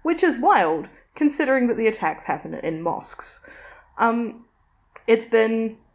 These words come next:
fairly horrifying for both of us as New Zealanders. Um, I have not, like, close friends, but my old Arabic teacher used to attend that mosque, um, when she moved to Christchurch.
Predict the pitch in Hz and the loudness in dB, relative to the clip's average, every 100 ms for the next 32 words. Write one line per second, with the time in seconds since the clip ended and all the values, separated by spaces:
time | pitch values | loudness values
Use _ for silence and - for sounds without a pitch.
0 | _ _ - 196 202 220 247 - 160 180 | _ _ -2 0 2 2 0 -4 -4 -2
1 | - 165 170 294 330 220 165 180 175 175 | 0 0 0 -2 -4 -4 -2 -4 -4 -2
2 | 180 - - - 170 170 147 - - - | -2 -4 -6 0 0 0 -6 -6 -6 -8
3 | _ 196 196 180 170 170 175 175 220 269 | _ -4 -2 -2 -2 -2 -2 -2 -2 -4
4 | 269 - 190 165 165 - 185 175 190 180 | -6 -4 0 0 -2 -4 -2 0 0 0
5 | 170 170 - - - - _ _ _ _ | -2 -6 -14 -20 -20 -20 _ _ _ _
6 | _ - 262 294 381 285 - - _ - | _ 0 2 2 0 -2 -8 -20 _ -4
7 | 220 208 208 - 175 202 269 269 196 190 | 0 2 0 0 0 2 0 -2 0 4
8 | 190 185 175 175 190 220 - 240 - 285 | 4 2 2 0 -2 -4 -6 -6 -4 -4
9 | 208 196 - 190 185 - 175 175 170 165 | -4 -6 -2 -2 -2 -4 -4 -4 -2 -4
10 | 185 180 247 - - - - 175 170 156 | -2 -2 -2 -6 -10 -8 -2 -2 -2 -6
11 | - 175 175 - 175 170 180 - 220 - | -6 -6 -6 -6 -6 -6 -4 -2 -2 0
12 | 294 269 - | 0 0 -2